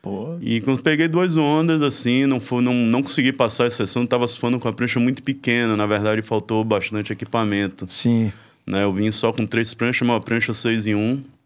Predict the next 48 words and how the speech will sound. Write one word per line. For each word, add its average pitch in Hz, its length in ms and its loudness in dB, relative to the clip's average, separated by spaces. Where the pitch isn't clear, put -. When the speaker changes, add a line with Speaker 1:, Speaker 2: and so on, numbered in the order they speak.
Speaker 2:
e 107 140 2
na, 101 440 2
ali 104 140 -2
na 107 140 0
saída 107 220 0
do 107 100 0
rio 107 100 0
eu 113 40 -4
peguei 110 220 -2
uma 107 220 0
grande, 104 380 0
assim, 104 180 -4
uma 104 160 -2
grande, 107 420 -2
grande, 104 300 0
eu 113 120 2
n-, 110 400 0
não, 113 260 0
assim, 113 300 -2
faltou 120 320 0
prancha. 117 520 -2
E 120 80 2
eu 127 120 4
surfei 135 400 0
um 139 120 2
dia 131 240 2
lá 127 160 2
também 120 240 0
que 117 60 -8
tava 117 220 2
bem 123 200 0
grande 131 380 2
no, 110 480 2
no 104 160 -2
Tamar, 113 640 0
que 117 480 -2
ali 101 200 0
entre 107 180 -4
o - 20 -18
Tamar 104 260 -2
e 110 40 -2
o - 20 -6
Point 107 280 -6
dois 104 300 -2
também 117 240 -2
faltou 123 380 -2
prancha. 110 560 -2
Speaker 3:
Certo. 104 560 -4